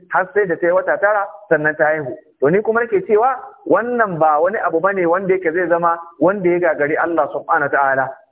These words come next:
Saboda yake fa hamalathu fantabazat bihi. Alfa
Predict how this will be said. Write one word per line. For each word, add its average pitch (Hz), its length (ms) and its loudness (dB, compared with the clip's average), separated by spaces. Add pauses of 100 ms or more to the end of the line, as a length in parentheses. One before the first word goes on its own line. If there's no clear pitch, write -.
(220)
Saboda 190 220 4
yake 196 200 0
fa 175 100 0
hamalathu 202 680 2 (200)
fantabazat 185 800 2
bihi. 135 240 0 (220)
Alfa 190 560 0